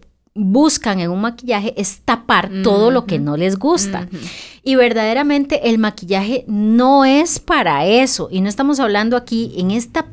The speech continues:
Speaker 1: parte específica, eh, del corazón. Estamos hablando de la realidad del maquillaje.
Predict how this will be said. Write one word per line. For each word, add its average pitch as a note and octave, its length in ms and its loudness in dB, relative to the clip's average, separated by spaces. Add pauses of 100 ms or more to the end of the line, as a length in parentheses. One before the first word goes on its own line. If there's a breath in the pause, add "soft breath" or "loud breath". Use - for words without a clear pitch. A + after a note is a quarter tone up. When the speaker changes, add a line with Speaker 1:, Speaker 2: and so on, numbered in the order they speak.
Speaker 1:
parte D4 300 -2
específica, A#3 760 -6 (460 loud breath)
eh, G3+ 160 -2
del F#3 260 0
corazón. D#3 440 -4
Estamos G#3+ 380 -4
hablando A#3+ 460 2
de G3 300 2
la F3 180 2
realidad D#3+ 480 0
del G#3 140 0
maquillaje. A3 560 -4